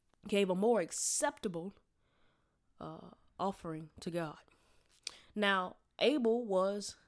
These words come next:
a farmer. He tilled the ground. He was a planter. But, uh,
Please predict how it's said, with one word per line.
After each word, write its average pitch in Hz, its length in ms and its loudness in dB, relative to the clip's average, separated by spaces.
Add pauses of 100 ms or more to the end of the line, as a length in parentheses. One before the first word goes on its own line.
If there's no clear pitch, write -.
(340)
a 180 100 0
farmer. 185 560 -4
He 196 180 -8
tilled 208 300 -2
the 180 100 -8
ground. 185 340 -6 (680)
He 196 100 -8
was 170 160 -2
a 175 60 -4
planter. - 520 -10 (960)
But, 175 340 0
uh, 160 300 -10